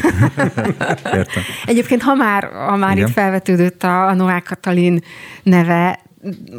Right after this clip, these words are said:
Speaker 2: tényleg nem akartam politikai témáról beszélni, de ezt most, ha már előjött, akkor, akkor nem bírom kihagyni. Szerintetek ez milyen ötlet volt a, a, a Fidesz vagy akár Orbán részéről? Itt ugye a női szavazókról nagyon sokat beszéltek, hogy érdemes őket megcélozni.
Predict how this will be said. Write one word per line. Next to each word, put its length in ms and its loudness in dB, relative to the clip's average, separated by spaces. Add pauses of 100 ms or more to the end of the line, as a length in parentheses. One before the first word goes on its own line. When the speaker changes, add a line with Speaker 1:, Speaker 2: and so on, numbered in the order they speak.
(120)
Speaker 2:
tényleg 260 2
nem 140 -2
akartam 420 -2
politikai 920 -2
témáról 400 2
beszélni, 280 0
de 60 4
ezt 100 2
most, 140 0
ha 100 2
már 200 0
előjött, 420 0
akkor, 320 -2
akkor 240 0
nem 160 2
bírom 220 2
kihagyni. 380 2
Szerintetek 640 0
ez 140 2
milyen 300 2
ötlet 340 -4
volt 340 -2
a, 260 -2 (600)
a, 440 2
a 40 0
Fidesz 380 0
vagy 140 -2
akár 320 -2
Orbán 320 0
részéről? 540 0
Itt 180 0
ugye 160 2
a 40 4
női 220 6
szavazókról 760 -2
nagyon 260 0
sokat 640 -4
beszéltek, 520 -4
hogy 120 -6
érdemes 560 2
őket 360 0
megcélozni. 560 0